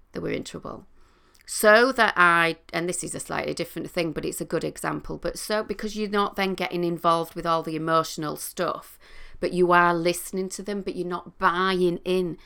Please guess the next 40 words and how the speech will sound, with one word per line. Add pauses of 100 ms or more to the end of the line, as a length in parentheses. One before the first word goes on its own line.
(300)
to
all
of
the
emotion. (1080)
You
can
still
be
authentic (220)
with
everything. (300)
And
I
often
used
to
say
to
the
girls,
"You
know,
this
is
not
okay." (1160)
And, (140)
uh, (120)
"This
is
not
okay,"
"This
is
okay,"
"This
is
not
okay,"